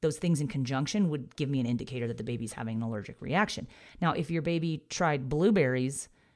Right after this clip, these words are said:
and a few days later got sick and was vomiting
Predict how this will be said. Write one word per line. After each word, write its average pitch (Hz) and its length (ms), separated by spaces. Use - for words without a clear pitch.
and 160 100
a 143 40
few 160 200
days 147 260
later 143 540
got 143 260
sick 151 280
and 123 100
was 120 120
vomiting 131 580